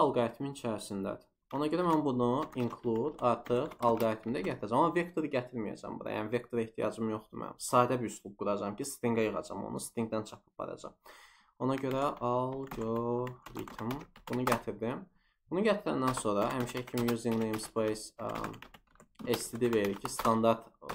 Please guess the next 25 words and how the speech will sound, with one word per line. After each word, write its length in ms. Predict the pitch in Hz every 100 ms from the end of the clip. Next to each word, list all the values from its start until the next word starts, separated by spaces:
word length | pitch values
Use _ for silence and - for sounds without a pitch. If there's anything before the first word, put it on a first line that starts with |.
| - 113
object-i 460 | 101 104 - 98 - - - - - - -
tez-tez 320 | 117 110 98 -
çağırmıyor. 540 | 110 101 101 98 98 - - _ _ _ _ _ - -
Və 140 | 151 160 165 - - _ 156
burada 240 | 151 202 190 -
bir 140 | 190
dənə 180 | 214 196
giriş, 180 | 180 190 -
bir 80 | 180
dənə 160 | 160
çıxış 220 | - - 156
olacağına 500 | 143 131 120 107 98 98
görə 180 | 190 110 - -
həmişə 320 | 147 147 143
yazdığımız 400 | 131 131 135 135
hissələri 420 | - 131 117 113
o 60 | 143
qədər 240 | 117 113 113
də 80 |
yazmayacağam. 560 | 113 107 107 101 - - 117
Yəni, 160 | 110
burada 180 | 110 110
sıfırı 400 | - - 113 110
verdim. 400 | 110 - 139 - - _ _ - - _ _ _ _ _ _ - - - _ _ _ _
Ə, 80 | -